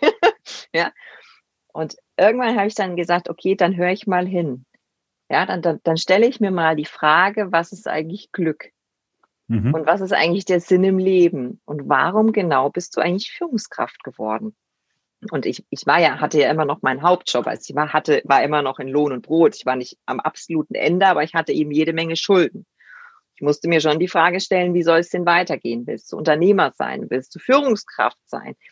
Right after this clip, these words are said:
Speaker 1: Warum das Ganze eigentlich? Ja, warum tust du dir das eigentlich an, den ganzen Stress als Führungskraft? Weil da war ich eben noch in dem Modus, Menschen sind stressig.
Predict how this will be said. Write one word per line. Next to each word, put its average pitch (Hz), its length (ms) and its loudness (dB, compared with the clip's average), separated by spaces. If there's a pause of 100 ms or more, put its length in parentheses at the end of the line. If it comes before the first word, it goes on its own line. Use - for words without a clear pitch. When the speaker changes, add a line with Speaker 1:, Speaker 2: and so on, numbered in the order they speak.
(160)
Speaker 1:
Warum 170 640 2 (240)
das - 240 -2
Ganze 143 480 -2
eigentlich? - 580 -6
Ja, 156 160 2
warum 190 260 2
tust 208 280 -4
du 180 60 4
dir 165 100 6
das 165 140 -2
eigentlich 165 480 -2
an, 262 200 -2
den 254 160 -6
ganzen 170 320 -6
Stress - 1040 0 (480)
als 151 260 2
Führungskraft? 151 800 -4
Weil 139 140 2
da 139 120 4
war 135 140 2
ich 180 100 -2
eben 190 220 0
noch 196 160 -2
in 185 120 -4
dem 190 140 0
Modus, 208 460 2 (280)
Menschen 170 400 0
sind 214 140 -2
stressig. - 640 -4